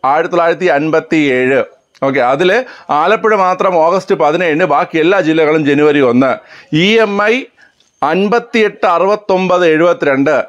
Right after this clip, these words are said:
എറണാകുളം ആയിരത്തി തൊള്ളായിരത്തി അൻപത്തെട്ട് ഏപ്രിൽ ഒന്ന്. മലപ്പുറം ആയിരത്തി തൊള്ളായിരത്തി അറുപത്തൊമ്പത് ജൂൺ പതിനാറ്.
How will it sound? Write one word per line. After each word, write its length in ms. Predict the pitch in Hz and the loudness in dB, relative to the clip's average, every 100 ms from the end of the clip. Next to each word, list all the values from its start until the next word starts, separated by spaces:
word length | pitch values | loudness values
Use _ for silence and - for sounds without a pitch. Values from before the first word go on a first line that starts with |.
| - | -4
എറണാകുളം 720 | 135 156 185 208 202 190 180 | -2 0 0 0 0 0 0
ആയിരത്തി 240 | 165 190 190 | -2 -2 -2
തൊള്ളായിരത്തി 260 | 185 185 | -2 0
അൻപത്തെട്ട് 500 | 160 175 185 196 190 | -4 -4 -4 -4 -2
ഏപ്രിൽ 440 | 170 165 - 175 151 | 0 0 0 0 2
ഒന്ന്. 360 | 131 151 139 - _ - - _ | 2 0 -2 -6 _ -20 -20 _
മലപ്പുറം 680 | 135 156 180 180 202 208 175 | -2 0 0 -2 -2 0 0
ആയിരത്തി 220 | 180 185 | 0 -2
തൊള്ളായിരത്തി 280 | 190 185 180 156 | 0 0 0 0
അറുപത്തൊമ്പത് 760 | 175 190 190 190 180 180 170 | 0 -2 -2 -2 0 0 0
ജൂൺ 320 | 143 170 180 | 0 0 0
പതിനാറ്. 640 | 156 147 156 139 135 143 | 0 0 0 0 0 0